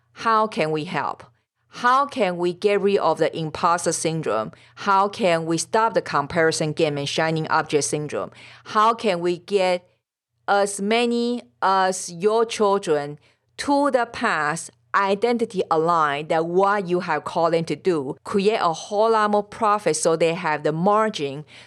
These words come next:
to give more and serve more?" So if you feel resonate with this message, then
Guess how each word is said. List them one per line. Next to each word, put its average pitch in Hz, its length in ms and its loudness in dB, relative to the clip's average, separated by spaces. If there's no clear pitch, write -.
to 165 380 -2
give 214 240 0
more 156 260 2
and 147 160 -2
serve 147 340 0
more?" - 300 -10
So 170 500 0
if 180 340 -4
you 226 300 2
feel 220 340 0
resonate 196 640 0
with 156 360 2
this 180 360 0
message, 156 640 -2
then 156 380 0